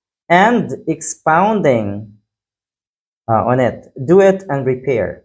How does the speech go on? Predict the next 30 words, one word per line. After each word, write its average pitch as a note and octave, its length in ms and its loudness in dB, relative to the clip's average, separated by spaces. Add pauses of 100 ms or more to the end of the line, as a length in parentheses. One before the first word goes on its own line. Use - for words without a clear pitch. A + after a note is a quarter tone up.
I B2+ 140 -4
challenge E3 500 0
them G#2+ 400 -2 (380)
kasi D3 260 -4
sila D3+ 300 2
naman C#3+ 340 0
ang B2+ 220 -2
nasa D#3+ 800 0 (840)
gobyerno A#2 560 2
ngayon. F#2 480 -8 (400)
E C#3 160 0
di D3 80 2
i-repair D#3+ 480 2
nila D#3+ 320 2
at B2+ 80 -4
gumawa C3 480 -4
sila C3+ 320 -2
doon A#2 640 -4 (720)
ng C#3+ 360 0 (1000)
mga B2 240 -2
bahay-bahay A#2+ 880 0
kung B2 160 -8
saan A#2+ 320 -4
if A#2+ 80 -10
they A#2 160 -2
are G#2+ 160 0
really D#3 320 -2 (240)
ready C#3 340 2 (140)
for C3 160 4
that, A2 400 0